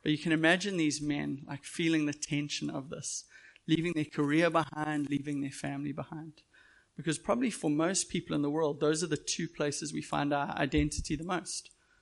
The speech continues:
In what we do or in our family, who we come from. And Jesus is almost touching the nerve of both of those things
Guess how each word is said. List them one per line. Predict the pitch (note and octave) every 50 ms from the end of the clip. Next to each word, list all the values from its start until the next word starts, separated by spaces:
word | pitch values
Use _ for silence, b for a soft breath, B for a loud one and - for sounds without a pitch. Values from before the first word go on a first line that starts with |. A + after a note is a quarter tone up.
| b b b b b b -
In | D3+ C#3+
what | D3+ D#3 -
we | D#3+ D3
do | - D3 D3 E3 G3+ A3+ G#3 F3+ - _ _ -
or | - D#3 D3 C#3+ C#3+ C#3+ C#3 - -
in | D3+ D3+
our | D3+ D3+
family, | - - A3+ A3 G3 D3 D3 C#3+ -
who | - D#3
we | D#3 D3+
come | D3 D3+ - - F#3 G3
from. | - - - E3+ D3+ C3 _ _ b b b b b b b b b b b -
And | D3 C#3
Jesus | - F3 F#3 F#3 F3+ E3+
is | F3+ D#3+
almost | D3 - - F3 E3+ E3 D#3 D3+ - -
touching | - F3+ E3+ - - F3 D#3+ D3
the | D3
nerve | C#3+ D3 D#3 D#3+ E3 D#3 C#3+ C3
of | C#3 B2+ -
both | - D3 D3 C#3+ - -
of | C#3+ C#3
those | - D3 C#3+ - -
things | - E3 D#3 D3+ D#3 D#3 D3 - -